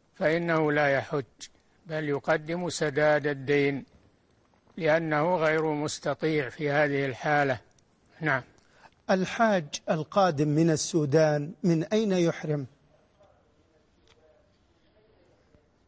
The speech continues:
Speaker 1: القادم من السودان يحرم من، من البحر إذا حاذ الجحفة،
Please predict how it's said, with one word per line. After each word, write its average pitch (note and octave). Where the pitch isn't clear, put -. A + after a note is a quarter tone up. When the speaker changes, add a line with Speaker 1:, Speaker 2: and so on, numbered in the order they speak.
Speaker 1:
القادم F3
من F3
السودان F3
يحرم F#3
من، F#3
من G#3+
البحر F#3+
إذا D#3
حاذ D#3+
الجحفة، D#3